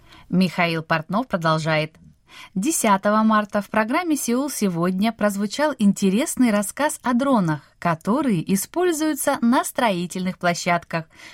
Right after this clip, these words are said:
позволяя в среднем на двадцать процентов повысить производительность, улучшить качество и сократить до нуля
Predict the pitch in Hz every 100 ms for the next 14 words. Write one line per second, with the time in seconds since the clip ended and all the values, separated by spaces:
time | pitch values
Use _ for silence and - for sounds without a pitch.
0 | _ 196 208 214 233 294 359 359 - 339
1 | 330 302 285 208 208 180 175 214 339 -
2 | 330 339 339 - 214 190 160 - 165 151
3 | 220 311 180 - 165 165 165 170 151 160
4 | 165 156 151 - - - - - 185 175
5 | - 147 - 165 247 - 160 151 151 247
6 | 254 247 240 240 240 330 208 254 240 226
7 | 202 214 294